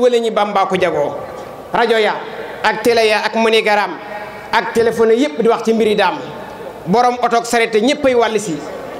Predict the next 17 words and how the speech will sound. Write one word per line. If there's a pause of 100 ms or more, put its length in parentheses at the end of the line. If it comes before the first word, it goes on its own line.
(100)
ak
wëtiri
yaak
welo
yooyu
dolleeku
si. (460)
T-Maxi, (580)
scooter, (420)
Jakarta
day
dem, (440)
Njaga
Njaay
ak
njëmbat
tataay